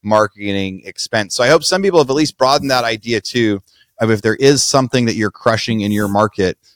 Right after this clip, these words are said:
maybe that's something that you can crush in someone else's market and hand it off as a referral as well.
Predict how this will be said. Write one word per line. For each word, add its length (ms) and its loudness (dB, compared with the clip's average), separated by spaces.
maybe 420 2
that's 240 2
something 300 0
that 80 -2
you 140 -2
can 120 -4
crush 360 -2
in 160 -6
someone 320 0
else's 360 2
market 400 2
and 140 -6
hand 160 0
it 60 0
off 280 2
as 180 -2
a 40 -4
referral 420 -4
as 140 -8
well. 260 -4